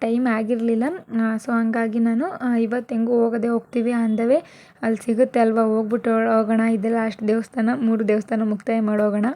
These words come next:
ಅಂತ ಹೇಳ್ಬಿಟ್ಟು, ಆ, ಕರ್ಕೊಂಡು ಬಂದೆ. ಇಲ್ಲಿ ನೋಡ್ತಾ ಇರ್ಬೋದು ಒಳಗಡೆ ಇನ್ನೊಂದು ದೇವ್ರಿದೆ ಚಾಮುಂಡೇಶ್ವರಿ, ಅಲ್ಲಿ ಟೆಂಪಲ್ ಒಳಗಡೆ ದರ್ಶನ ಮಾಡ್ಕೊಂಡು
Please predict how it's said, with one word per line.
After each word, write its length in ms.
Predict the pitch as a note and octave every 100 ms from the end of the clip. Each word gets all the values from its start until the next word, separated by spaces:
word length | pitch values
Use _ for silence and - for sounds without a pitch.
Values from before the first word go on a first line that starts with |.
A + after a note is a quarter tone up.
| - - - - _ _ _ _ -
ಅಂತ 240 | A#3 G#3+
ಹೇಳ್ಬಿಟ್ಟು, 640 | A#3 A3+ A3 A3 A3 G3 D#4
ಆ, 480 | D4+ A#3+ A#3 A3+ G#3+
ಕರ್ಕೊಂಡು 460 | G#3+ G#3 A3 G#3+
ಬಂದೆ. 240 | G#3+ G#3+ A#3
ಇಲ್ಲಿ 120 | A3
ನೋಡ್ತಾ 340 | G#3+ G#3 -
ಇರ್ಬೋದು 520 | A3 G#3 G#3+ A3 C#4
ಒಳಗಡೆ 440 | D4+ A3 G#3+ A#3+ A#3
ಇನ್ನೊಂದು 480 | A#3+ A3 A3 A3+ G#3+
ದೇವ್ರಿದೆ 520 | G#3 G#3 G#3+ G3+ D4
ಚಾಮುಂಡೇಶ್ವರಿ, 760 | - G#3+ G#3 G#3+ G3 A3+ A3
ಅಲ್ಲಿ 260 | C4+ A3+ A3+
ಟೆಂಪಲ್ 340 | A3+ G#3+ A3+
ಒಳಗಡೆ 400 | G#3+ G#3+ A3+ A#3+
ದರ್ಶನ 240 | G#3+ G3+ A3+
ಮಾಡ್ಕೊಂಡು 600 | A3 G#3+ G3+ A3 A3 F#4+